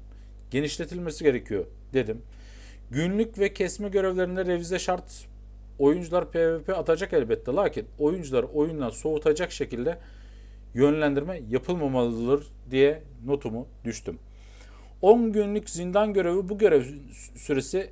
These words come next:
çok fazla yediye düşürülmeli ve oyuncuların mümkün mertebe oyundaki hedeflerine ulaşması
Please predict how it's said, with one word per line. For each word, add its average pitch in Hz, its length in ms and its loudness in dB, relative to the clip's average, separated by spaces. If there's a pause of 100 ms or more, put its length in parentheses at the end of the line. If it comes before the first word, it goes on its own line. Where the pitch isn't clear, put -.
(120)
çok 208 260 0
fazla 139 380 4
yediye 147 760 0 (180)
düşürülmeli 117 680 -2 (1040)
ve 151 180 -2
oyuncuların 175 680 0
mümkün 147 520 -4
mertebe 156 440 2
oyundaki 170 640 -2
hedeflerine 196 440 2
ulaşması 175 800 -2